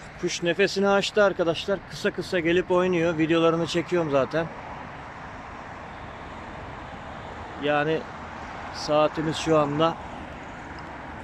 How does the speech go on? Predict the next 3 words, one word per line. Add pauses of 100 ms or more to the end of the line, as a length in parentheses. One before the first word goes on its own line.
(2250)
yani
bir
saat,